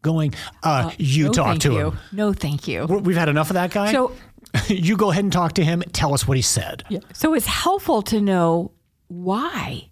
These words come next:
Speaker 1: Yeah,
Speaker 2: Like,
Speaker 1: exactly.
Speaker 2: like, like, why the ask? Like, when did that ask first come? And what was the why behind why they asked Moses
Speaker 1: Right.
Speaker 2: that?
Speaker 1: So what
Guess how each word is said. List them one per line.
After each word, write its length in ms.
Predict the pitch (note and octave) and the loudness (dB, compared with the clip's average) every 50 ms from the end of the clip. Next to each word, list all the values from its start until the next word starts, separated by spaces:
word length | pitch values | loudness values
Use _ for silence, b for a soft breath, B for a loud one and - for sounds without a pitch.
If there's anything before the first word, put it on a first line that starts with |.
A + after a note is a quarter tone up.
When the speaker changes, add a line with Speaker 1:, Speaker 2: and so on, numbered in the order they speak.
| _ | _
Speaker 1:
Yeah, 160 | - G#3 F#3 | -2 -2 -2
Speaker 2:
Like, 80 | A#2+ - - - | -2 -4 -6 -4
Speaker 1:
exactly. 400 | - E3+ G3+ G#3+ G#3+ G3 - G#3+ | -2 0 2 2 2 0 0 0
Speaker 2:
like, 160 | G#3 G3+ F#3 E3 | 0 0 0 -2
like, 60 | E3+ | -2
why 340 | E3+ G#3 A3+ B3 C#4 E4 F4+ | 0 2 2 4 4 2 2
the 240 | D4+ D#4+ D4 C4+ - | 2 0 0 0 2
ask? 360 | A#3+ A3+ G#3+ F#3+ F#3+ - - | 2 2 2 2 0 0 0
Like, 180 | F#3 F3+ E3+ - | 0 -2 0 -2
when 260 | F#3+ G3+ B3 C#4+ F4 F4+ | 0 0 2 2 2 0
did 180 | F#4+ D4 A3+ | 0 0 0
that 220 | A3+ G#3+ G#3 G3+ - - | 0 0 0 -2 -2 -4
ask 380 | G#3 A3 A#3 C4 B3+ - - | -2 -2 0 0 -2 -4 -4
first 420 | - - G#3 G3 F#3 - - - - | -2 0 0 0 0 0 -2 -4 -6
come? 400 | - - - A#3+ A3+ G#3+ G3+ F#3+ | -6 -4 -2 0 2 2 2 2
And 160 | F#3 F#3+ G3+ | 2 2 2
what 200 | C4 E4+ F#4 - | 0 0 -2 -2
was 180 | G4 F4+ - - | -4 -4 -2 0
the 120 | - G#3 | 0 0
why 560 | F#3+ E3+ E3+ F3+ G3+ G#3 A3+ A#3+ C4+ C#4 C4+ | 0 0 -2 -2 -2 -2 -2 -2 -2 -2 -2
behind 640 | G#3 F#3 G3 F#3+ F3+ - - F#3 F3 F3 F3 F3 E3+ | -2 -2 0 -2 -2 -2 -2 -2 0 0 0 0 -2
why 260 | F3 F3 E3+ E3+ E3+ F3 | -2 -4 -4 -4 -4 -4
they 200 | E3 E3+ F3 - | -4 -6 -8 -8
asked 320 | - F3+ F3+ F3+ - - - | -8 -6 -6 -6 -6 -6 -6
Moses 440 | F3 E3+ E3 D#3+ - - E3 D3+ D#3 | -6 -6 -4 -4 -6 -6 -6 -4 0
Speaker 1:
Right. 200 | D#3+ D#3 C3+ A2+ | 0 2 2 0
Speaker 2:
that? 120 | F#2 - - - _ _ - | -2 -4 -10 -18 _ _ -6
Speaker 1:
So 180 | - - G3+ | -2 0 0
what 200 | F3 F3 G#3 G3+ | 2 2 0 0